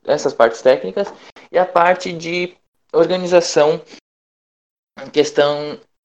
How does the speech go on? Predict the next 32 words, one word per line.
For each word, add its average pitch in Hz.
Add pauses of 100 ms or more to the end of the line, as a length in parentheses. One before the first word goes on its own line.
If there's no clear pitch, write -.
(160)
pessoal, 165 (360)
né, 127
que 170
é -
basicamente 180 (300)
um 143
pouquinho 151
de 143
hard 135
skills 165
e -
soft -
skills -
que -
você 160
consegue, 165 (540)
é, 127
aplicar 156
e 165
desenvolver 156
bem 156 (320)
nesse -
um 165
ano, 131
né. 117 (460)
Eu 127
go-, 135
eu, 127
como 156
você 160
trabalha 135
bastante, 131